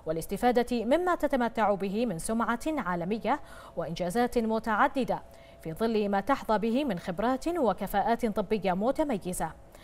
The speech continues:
هذا وكان صاحب السمو الملكي رئيس الوزراء قد استقبل بقصر القضيبية صباح اليوم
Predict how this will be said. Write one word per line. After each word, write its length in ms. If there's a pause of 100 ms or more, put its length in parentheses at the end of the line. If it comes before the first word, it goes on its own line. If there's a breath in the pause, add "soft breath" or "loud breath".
(260 loud breath)
هذا 200
وكان 360
صاحب 360
السمو 340
الملكي 400
رئيس 240
الوزراء 400
قد 200
استقبل 520
بقصر 380
القضيبية 500
صباح 360
اليوم 380